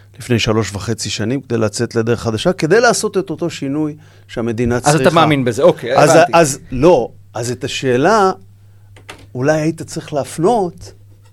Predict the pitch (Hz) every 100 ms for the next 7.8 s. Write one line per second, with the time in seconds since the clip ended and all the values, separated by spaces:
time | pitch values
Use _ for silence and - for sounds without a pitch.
0 | - - - - - - - - - 131
1 | 139 147 131 - 147 139 170 220 - 165
2 | 160 180 160 311 311 175 127 - 135 123
3 | 98 92 95 127 117 143 139 131 123 120
4 | 160 156 185 254 233 220 - - - 147
5 | 147 160 220 - 196 190 - - - 147
6 | 180 214 185 196 196 185 160 - 151 147
7 | 147 156 180 247 190 190 -